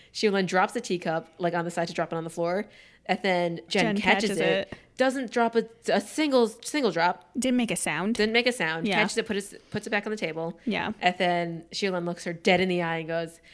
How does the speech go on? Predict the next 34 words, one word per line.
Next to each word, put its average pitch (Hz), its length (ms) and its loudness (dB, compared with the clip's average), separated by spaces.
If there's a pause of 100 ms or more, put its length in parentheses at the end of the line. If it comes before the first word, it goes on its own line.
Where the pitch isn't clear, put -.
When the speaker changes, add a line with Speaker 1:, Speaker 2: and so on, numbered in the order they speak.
(140)
Speaker 1:
"You 214 80 -6
know, 208 80 0
I 196 100 2
think 220 240 -2
that 208 140 -4
this 196 180 -4
thief 208 260 -4
is 175 160 -6
a 175 100 -2
lot 175 340 -2 (120)
more, 185 460 0
a 175 60 0
lot 175 200 2
smarter 185 360 0
than 165 160 -4
your 170 100 -2
average 170 340 -4
killer." 190 400 -4 (240)
Speaker 2:
<laughs> 262 100 0 (180)
Speaker 1:
And 285 160 2
she's, 208 120 -4
like, 185 200 -4 (140)
putting 185 220 -4
two 208 160 0
and 202 80 -2
two 208 120 -4
together 185 420 2
just 196 220 -4
right 196 140 0
before 208 220 -4
her 202 140 2
eyes. 175 380 0
Speaker 2:
Yeah. 196 340 0 (420)
But, 247 380 -2